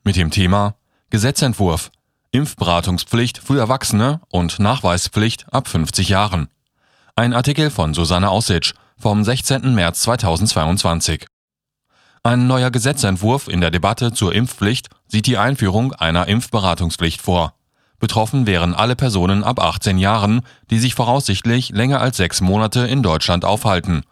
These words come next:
sofern sie keinen Nachweis über eine Impfung, Genesenenstatus oder Impfunfähigkeit vorlegen.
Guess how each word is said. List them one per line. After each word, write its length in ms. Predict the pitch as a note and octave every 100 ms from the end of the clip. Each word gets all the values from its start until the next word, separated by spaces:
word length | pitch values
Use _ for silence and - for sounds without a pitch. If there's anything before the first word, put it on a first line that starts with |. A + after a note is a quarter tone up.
| _ _ _
sofern 440 | A2+ G#2+ B2 B2+
sie 100 | B2
keinen 240 | A#2 F2 D#2+
Nachweis 540 | F2+ - G#2+ A2+ -
über 220 | G2 F2
eine 160 | E2 F2
Impfung, 440 | G2 G2+ A2 A2+ - _ _
Genesenenstatus 1040 | - A2+ C#3+ A#2 F2 - G2+ G#2 B2 C3 - - _
oder 280 | - B2 B2
Impfunfähigkeit 880 | B2 C#3 A#2+ B2+ E2 D#2 - E2+ F2
vorlegen. 560 | G#2 G#2 G2 E2 D#2+